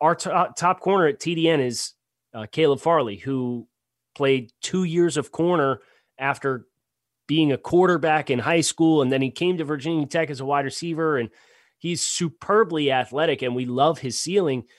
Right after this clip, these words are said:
but he didn't play in two thousand and twenty, and he's played two years of corner. You look at linebacker and Micah Parsons, didn't play last year. The top edge rusher coming into the season,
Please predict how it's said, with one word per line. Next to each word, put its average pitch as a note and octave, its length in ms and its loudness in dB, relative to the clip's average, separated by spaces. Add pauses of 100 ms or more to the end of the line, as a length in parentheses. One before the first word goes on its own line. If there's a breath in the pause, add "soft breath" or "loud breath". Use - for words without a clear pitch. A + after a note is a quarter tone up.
(160 soft breath)
but C#3 100 -2
he D#3+ 40 0
didn't F#3+ 240 0
play F3+ 460 -2 (140)
in C3+ 140 -2
two C3+ 180 -4
thousand A#2 360 -4
and A#2+ 120 -6
twenty, C3+ 340 -2
and D#3+ 100 0
he's C#3 140 -6
played D#3 260 -2
two F#3+ 140 -6
years F#3+ 260 -4
of D#3+ 80 -10
corner. G#3+ 400 -2
You G2 180 -18
look D3+ 140 -12
at B2 140 -6 (260)
linebacker D3 640 -2
and B2+ 80 -2
Micah D#3 300 -2
Parsons, F#3 480 -4
didn't F#3 260 -4
play A#3 240 0
last F#2+ 460 -6
year. A1 180 -20 (340 soft breath)
The C#3 120 0
top F3+ 320 -2
edge G3 280 2
rusher C#3+ 520 -2 (240 soft breath)
coming D#3+ 320 2
into G3 280 2
the C#3+ 100 -4
season, B2 420 -6